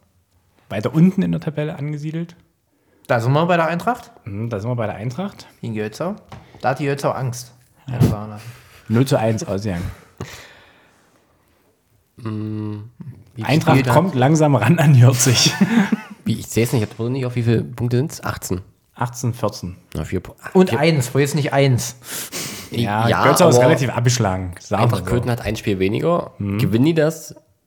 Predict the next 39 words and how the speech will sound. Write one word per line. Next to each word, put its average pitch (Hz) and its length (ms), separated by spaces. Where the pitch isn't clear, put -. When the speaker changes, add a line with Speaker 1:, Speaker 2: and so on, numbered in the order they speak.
Speaker 3:
das 113 120
ist 113 120
noch 110 140
ein, 120 360
ist 113 120
noch 120 100
ein 98 260
Punkt, 90 280
wa? 98 260
Speaker 1:
Ja. 98 280
Speaker 3:
Da - 120
ist 98 160
Rutsch 104 240
eigentlich 107 240
Speaker 2:
Wie - 40
Speaker 3:
auch - 40
Speaker 2:
viel, 127 80
Speaker 3:
noch - 20
mal 143 100
Speaker 2:
wie 165 40
viel - 40
hat 160 60
Speaker 3:
drin. 98 120
Speaker 2:
Rutsch? 95 220
Wie 165 80
viel 170 80
hat 190 140
Rutsch? 196 240
Speaker 1:
Zwanzig. 190 400
Speaker 3:
Zwanzig. - 260
Speaker 1:
Gröbern 120 380
dreiundzwanzig, 165 760
so 104 80
ein 110 80
bisschen 147 320
Abstand 147 340
dazwischen 151 340
gebracht. 151 340
Speaker 3:
Hm. 95 460